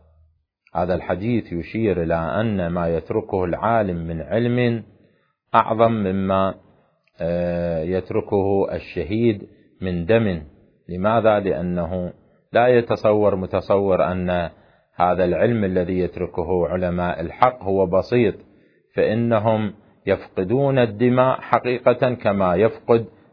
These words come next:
الشهيد دمه، ولا يشعر بهذا إلا من درس الدراسة الحقيقية في الحوزات العلمية،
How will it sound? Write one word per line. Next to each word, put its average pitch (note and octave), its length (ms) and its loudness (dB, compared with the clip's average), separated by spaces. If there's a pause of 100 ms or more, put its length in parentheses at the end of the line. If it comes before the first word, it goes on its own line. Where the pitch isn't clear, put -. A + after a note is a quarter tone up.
(120)
الشهيد F2 640 -2
دمه، E2+ 260 0 (460)
ولا B2+ 280 6
يشعر G2 400 0
بهذا A2 640 2
إلا A#2 320 2
من F2 260 -2
درس A2 380 4 (540)
الدراسة F2+ 800 2 (340)
الحقيقية F#2+ 800 -2
في - 100 -6
الحوزات F2+ 640 -2
العلمية، F2+ 840 -4